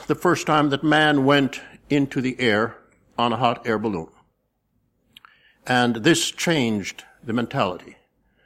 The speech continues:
And of course, rightly so, France can be proud of the fact that the first documented flights of man from the earth were conducted in France on a machine invented by the Montgolfier brothers. My father also commented on, and he said, "You know, at that time,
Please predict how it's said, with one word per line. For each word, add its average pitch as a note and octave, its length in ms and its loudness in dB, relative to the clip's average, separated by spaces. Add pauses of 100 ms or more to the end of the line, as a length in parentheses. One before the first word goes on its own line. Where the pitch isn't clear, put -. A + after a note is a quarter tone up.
(140)
And B2+ 180 0
of C3 100 -4
course, C#3 360 0
rightly B2+ 480 4
so, G#2 300 -4
France C3 400 0
can B2+ 160 -2
be C3 120 -4
proud A2 360 2
of G#2 80 0
the A2+ 80 -4
fact G#2+ 320 -2
that A2 120 -6
the G#2+ 80 -6
first B2 420 -4
documented G#2+ 720 -2 (340)
flights A#2+ 440 -2
of G2+ 120 -4
man A2+ 460 -4
from D#3+ 340 0
the D3+ 140 -2
earth F#2+ 320 -4 (160)
were A2 240 -2
conducted A2+ 540 -6
in C#3 140 -8
France F#2+ 440 -8 (420)
on A2+ 160 0
a A2+ 60 0
machine A2+ 420 0
invented A2+ 540 -2
by A2 140 -2
the G2+ 60 -2
Montgolfier A2 600 -2
brothers. A#2 380 -2 (840)
My C3+ 120 2
father E3+ 340 4
also F3 420 4
commented B2+ 580 0
on, A2 200 0
and G#2 100 -4
he G#2+ 40 -2
said, B2+ 240 -4
"You D#3 100 4
know, B3 380 2
at F#3+ 160 -2
that C#4 220 -4
time, - 460 2